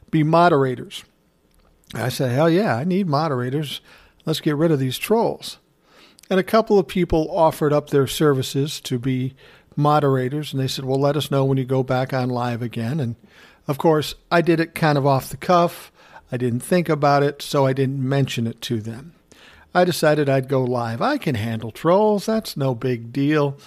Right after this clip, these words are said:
They're not too smart. But there's a lot of issues and a lot of reasons not to deal with trolls. Anyway,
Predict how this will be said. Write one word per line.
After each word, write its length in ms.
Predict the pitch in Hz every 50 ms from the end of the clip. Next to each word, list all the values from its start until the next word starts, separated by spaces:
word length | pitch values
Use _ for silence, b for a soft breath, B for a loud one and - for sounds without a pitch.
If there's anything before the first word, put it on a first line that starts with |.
| B B B B B B B _
They're 100 | - 120
not 280 | 117 135 135 139 139 -
too 200 | - 135 127 117
smart. 500 | - - - 139 139 139 147 165 180 - - _ _ _ B B B B B B B B B B _
But 120 | - 160 165
there's 180 | 180 170 151
a 60 | 165
lot 220 | 175 196 202 208 196
of 100 | 175 165
issues 400 | 170 165 - - 175 170 160 131
and 80 | 143
a 40 | 143
lot 140 | 151 160 151
of 140 | 143 131 135
reasons 520 | 147 151 156 147 135 - 139 135 120 110
not 280 | 120 139 139 135 135 -
to 80 | 147
deal 240 | 131 123 131 131 127
with 160 | 123 123 117
trolls. 420 | - - - 139 123 120 113 - - -
Anyway, 520 | 226 220 226 208 170 147 135 120 107 104